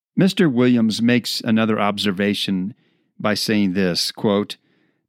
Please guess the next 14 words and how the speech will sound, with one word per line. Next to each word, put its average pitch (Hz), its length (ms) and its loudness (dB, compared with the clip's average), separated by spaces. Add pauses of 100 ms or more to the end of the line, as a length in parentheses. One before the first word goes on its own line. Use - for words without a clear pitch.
"Policemen 135 760 2 (100)
and 107 340 0
laws 104 600 0
can 101 380 0
never 147 340 2
replace 113 720 -2
customs, 139 840 -2
traditions, 98 840 -2 (360)
and 110 380 -2
moral 120 400 2
values 107 540 0
as 107 180 -2
a 104 80 0
means 107 580 0